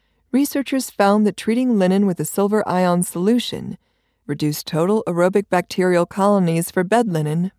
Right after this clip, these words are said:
by eighty-eight percent and patient gowns by eighty-nine percent. Silver, silver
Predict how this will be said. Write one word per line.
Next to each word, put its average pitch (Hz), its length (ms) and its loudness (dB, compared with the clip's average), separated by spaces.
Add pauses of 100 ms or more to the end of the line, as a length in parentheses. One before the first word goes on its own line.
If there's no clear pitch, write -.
by 156 180 0
eighty-eight 165 480 2
percent 160 500 -6 (420)
and 175 180 0
patient - 440 -2
gowns 165 580 0 (320)
by 180 100 0
eighty-nine 147 560 0
percent. - 520 -14 (1500)
Silver, 269 640 0 (160)
silver 214 420 0